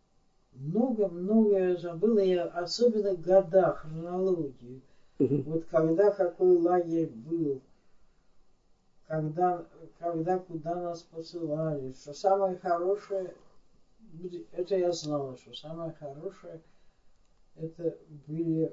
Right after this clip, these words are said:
Speaker 1: вот эти сельскохозяйственные подкомандировки. Пят-, пятая и подкомандировка пятая. Это было, да еще по-, покуда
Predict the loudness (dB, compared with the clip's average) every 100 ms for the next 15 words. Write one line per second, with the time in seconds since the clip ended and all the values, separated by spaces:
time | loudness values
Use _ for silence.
0 | -6 -12 -8 -8 -6 -10 -10 -12 -4 -4
1 | 0 0 0 -4 -12 -10 -10 -14 -20 -16
2 | -12 -10 -12 -12 -14 -16 -20 -20 -8 -6
3 | -6 -14 -20 -20 -20 -20 -4 -2 0 2
4 | 2 2 -4 -20 -18 -18 -18 -20 -20 -20
5 | -16 -8 -8 -8 -18 _ _ -20 -20 -20
6 | -20 -20 -20 -20 -20 -18 -18 -18 -20 -12
7 | -10 -10 -10 -8 -8 -6 -4 -4 -6 -12
8 | -10 -8 -8 -10 -16 -8 -6 -6 -12 -14
9 | -10 -10 -10 -14 _ -20 -18 -16 -16 -16
10 | -16 -18 -16 -16 -16 -18 -6 -4 -4 -12
11 | -12 -10 -12 -12 -18 -18 -14 -12